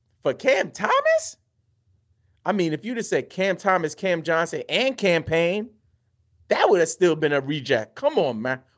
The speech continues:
We can't, we can't do that. I don't give a shit Sue puppy.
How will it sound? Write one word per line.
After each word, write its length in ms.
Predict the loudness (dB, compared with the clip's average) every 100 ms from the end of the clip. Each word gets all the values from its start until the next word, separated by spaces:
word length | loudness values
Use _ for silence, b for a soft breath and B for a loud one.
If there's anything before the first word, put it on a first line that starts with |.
| -10
We 120 | -10
can't, 280 | -8 -8 -6
we 140 | -10
can't 460 | -8 -4 -4 -4 -4
do 160 | 0
that. 140 | 0 0
I 120 | 2
don't 260 | 2 0 2
give 300 | 2 2 -4 _ _ _ _ _
a 120 | -2 -2
shit 560 | -4 -6 -2 -2 -4 _ _ _
Sue 600 | -14 -4 0 0 -2 -8 _ -8
puppy. 520 | 0 0 0 -10 -20